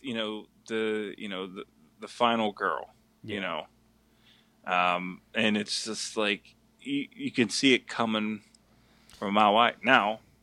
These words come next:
Speaker 1: you know, you know, well, you're, you gotta think, you know, how does this then tie into,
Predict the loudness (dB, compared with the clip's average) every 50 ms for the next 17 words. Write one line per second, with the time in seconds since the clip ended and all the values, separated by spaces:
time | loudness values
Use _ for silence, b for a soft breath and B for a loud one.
0 | _ _ _ _ -8 -4 -2 0 2 2 4 4 4 4 2 2 0 0 -2 -4
1 | -6 -10 _ _ _ _ _ _ _ _ -8 -6 -2 0 2 2 2 2 0 -2
2 | -6 -8 -12 _ -12 -8 -8 -6 -2 -2 -2 -2 -4 -6 -6 -6 -6 -4 -6 -6
3 | -10 _ _ -12 -10 -10 -10 -10 -12 -14 -16 _ _ _ _ -18 -14 -12 -10 -8
4 | -8 -8 -8 -10 -12 -14 -14 -14 -12 -6 -2 -2 -2 -2 -2 -6 -6 -4 -4 -4
5 | -4 -6 -8 -6 -4 -2 0 0 -2 -4 -6 -8 -8 -8 -6 -8 -8 -10 -12 -10
6 | -8 -8 -8 -8 -8 -8 -10 -12